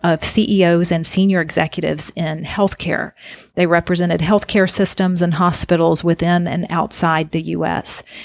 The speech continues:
And when I asked for feedback about my session, I learned one of the most valuable parts of that experience was an exercise we did to help them get really clear about their priorities in a number of different areas, both business and personal.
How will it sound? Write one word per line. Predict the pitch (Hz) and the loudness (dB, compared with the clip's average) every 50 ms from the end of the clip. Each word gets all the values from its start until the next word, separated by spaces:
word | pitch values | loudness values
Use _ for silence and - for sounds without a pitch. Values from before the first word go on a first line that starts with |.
| - - | -14 -2
And | - 202 196 196 - | 0 0 0 2 2
when | - 202 202 | 2 2 2
I | 190 175 | 2 4
asked | 175 240 294 311 - - | 4 2 2 2 -2 -2
for | - 214 190 | -2 -2 -2
feedback | - - - 226 220 190 - 165 160 151 - | 0 0 2 0 2 2 2 0 0 0 -2
about | 170 156 170 165 - | 0 2 2 0 0
my | - 165 165 | 0 -2 -4
session, | 156 - - 175 165 - - 147 151 165 - - 160 _ _ - | -2 0 2 2 2 2 0 -2 -4 -4 -6 -8 -12 _ _ -2
I | - 180 175 | 0 0 2
learned | 180 190 220 240 254 254 220 | 2 4 4 4 4 2 2
one | 214 196 | 2 2
of | 185 | 2
the | 185 | 2
most | 180 170 170 170 165 | 2 2 0 0 2
valuable | 175 170 170 185 202 208 190 190 180 175 | 2 2 4 4 4 4 4 2 0 -2
parts | - - - 180 175 - - - | -2 -2 0 0 0 2 0 0
of | 170 | 0
that | 165 170 160 | 2 2 0
experience | 156 - - - - - 180 180 175 170 160 156 - - - | 0 -2 -4 -4 -2 -2 -2 0 -2 -2 -4 -4 -4 -2 -2
was | 175 170 | 0 0
an | 175 170 - | 0 0 0
exercise | - 175 170 170 - - 170 - - 180 165 160 165 160 165 | 0 -2 0 0 0 0 0 0 0 2 2 0 0 -2 -2
we | 165 170 165 | -4 -4 -2
did | - 165 160 160 160 160 160 - _ - - - - - _ | -2 -2 -2 -2 -2 -6 -8 -12 _ -20 -20 -20 -20 -16 _
to | - - | -2 -2
help | 160 - - 208 208 - | 0 2 2 2 2 2
them | - 202 175 | 0 -2 0
get | - 165 151 - | 2 0 0 0
really | - - 175 208 240 262 269 277 269 | -2 -4 0 2 4 4 4 4 2
clear | 269 - - - 240 240 220 190 175 | 0 -2 -2 0 2 2 2 2 0
about | 170 185 165 170 156 151 - - | 0 0 0 0 0 0 0 -2
their | 160 165 160 | -2 -2 -2
priorities | - - - 202 226 262 320 359 277 165 160 - - - - - - - - - - - - _ _ _ - | -2 -2 0 2 2 4 4 4 4 2 0 -2 -4 -6 -6 -6 -8 -8 -10 -12 -20 -20 -20 _ _ _ -2
in | 185 202 | 2 4
a | 220 240 | 4 6
number | 285 370 427 339 220 | 4 4 4 4 2
of | 175 - | 2 2
different | - 165 - - 156 - - | 0 0 0 -4 -6 -6 -6
areas, | 156 165 160 - 147 143 - - | -4 -4 -4 -4 -4 -4 -6 -4
both | - 170 170 170 170 _ | -2 0 0 0 0 _
business | 180 196 190 - 208 196 180 - - - | 0 2 2 2 2 2 0 -2 -2 0
and | 208 220 226 214 208 214 | 2 4 4 4 2 -2
personal. | - - 165 - - - - - - - - | -4 -6 -6 -4 -4 -6 -6 -8 -10 -12 -14